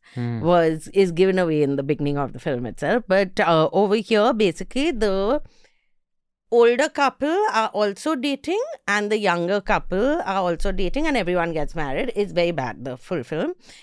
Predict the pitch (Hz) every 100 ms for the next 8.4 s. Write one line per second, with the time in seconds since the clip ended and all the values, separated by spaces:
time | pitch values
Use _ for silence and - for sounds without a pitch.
0 | - 180 185 185 202 208 - 180 180 -
1 | 214 220 208 202 190 - 185 170 190 202
2 | 180 175 175 180 180 165 151 196 196 180
3 | 180 - 185 175 226 - 247 190 185 185
4 | 123 110 _ _ _ _ 180 196 - 220
5 | 214 240 285 294 277 220 226 240 175 135
6 | 113 - 185 185 240 - 285 - 698 381
7 | 508 - - 440 247 226 262 233 208 269
8 | 269 262 240 226